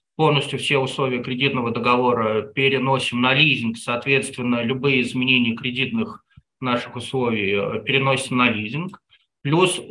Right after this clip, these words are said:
наши клиенты, э, обладают достаточной прочностью,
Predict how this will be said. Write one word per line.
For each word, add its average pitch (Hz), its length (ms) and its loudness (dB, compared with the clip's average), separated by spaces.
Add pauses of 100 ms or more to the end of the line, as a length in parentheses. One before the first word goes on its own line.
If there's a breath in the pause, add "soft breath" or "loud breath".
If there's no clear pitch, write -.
(220)
наши 165 340 2
клиенты, 165 720 2
э, 120 60 -4
обладают 135 1200 2
достаточной 139 680 -2
прочностью, 123 920 -2